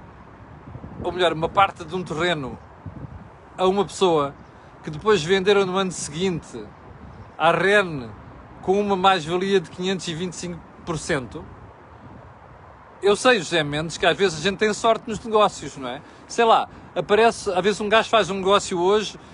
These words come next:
epá, e depois aparece uma maravilha qualquer de algum tipo que quer aquilo que a gente comprou por tuta e meia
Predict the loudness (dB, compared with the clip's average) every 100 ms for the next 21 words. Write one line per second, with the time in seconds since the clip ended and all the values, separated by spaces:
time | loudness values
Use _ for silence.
0 | -12 -6 2 2 2 -2 0 0 2 0
1 | 0 -4 -2 -2 0 -2 2 0 2 0
2 | 2 2 2 0 -6 -4 -6 -6 -14 -4
3 | 0 2 2 0 -2 -4 -2 0 0 2
4 | -2 0 -2 2 4 4 4 -4 -20 -20
5 | -14 -8 -4 -4 -2 -4 -2 0 0